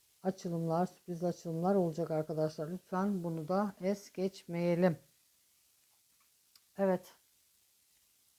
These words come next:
O zaman tekrar söylediğim gibi bu açılım sizlere şifa olsun. Niyetiniz niyetim olsun. İnşallah en doğru kanallardan en doğru mesajları almaya niyet ediyorum sizler adına.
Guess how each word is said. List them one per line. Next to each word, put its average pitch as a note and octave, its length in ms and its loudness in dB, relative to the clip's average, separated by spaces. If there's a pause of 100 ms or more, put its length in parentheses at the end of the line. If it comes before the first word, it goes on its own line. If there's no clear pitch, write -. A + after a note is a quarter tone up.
(880)
O A#3 120 2
zaman A3 440 8 (360)
tekrar G#3 440 6
söylediğim G3 520 4
gibi F3 340 0 (140)
bu G3+ 120 4
açılım F#3+ 380 0
sizlere F3+ 420 0
şifa F3+ 440 0
olsun. F3+ 280 -4
Niyetiniz F#3+ 400 0
niyetim F3+ 360 -2
olsun. E3 420 -4 (600)
İnşallah G3+ 320 4
en G#3 160 6
doğru F#3 260 6
kanallardan F3 720 2
en F#3+ 200 2
doğru F3+ 200 2
mesajları F3+ 540 2
almaya F3+ 340 2
niyet F#3 260 0
ediyorum E3+ 460 0 (460)
sizler F#3 340 4
adına. E3+ 380 2